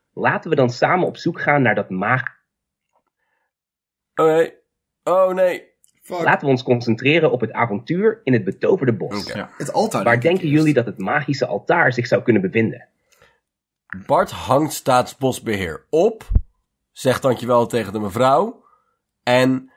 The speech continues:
Speaker 2: wil eventjes goed kijken naar hoe dit bos eruit ziet. Zien wij iets raars aan de bomen?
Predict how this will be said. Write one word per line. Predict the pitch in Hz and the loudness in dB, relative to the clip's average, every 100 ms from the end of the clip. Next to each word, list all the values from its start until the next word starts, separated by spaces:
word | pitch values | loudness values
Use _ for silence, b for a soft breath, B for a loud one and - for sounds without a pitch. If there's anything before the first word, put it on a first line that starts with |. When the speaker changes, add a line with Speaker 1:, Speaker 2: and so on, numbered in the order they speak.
| b | b
Speaker 2:
wil | b 104 147 147 | b 0 2 2
eventjes | 135 110 - | -2 -8 -10
goed | - 220 220 - | -2 0 -2 0
kijken | 185 175 175 156 139 | 2 2 2 0 2
naar | 110 | 0
hoe | 95 92 165 | 0 0 0
dit | 151 127 | 0 -2
bos | 98 127 - - | 0 0 0 -4
eruit | 110 101 92 82 | -4 -2 -4 -6
ziet. | - 87 - - | -10 -12 -14 -16
Zien | 90 98 185 | -6 0 2
wij | 180 165 | 2 0
iets | 120 - | -6 -8
raars | 104 107 120 135 135 - - | -6 0 2 4 2 -2 -4
aan | 113 | -4
de | 98 | -4
bomen? | 85 76 65 64 90 | -4 -6 -8 -18 -20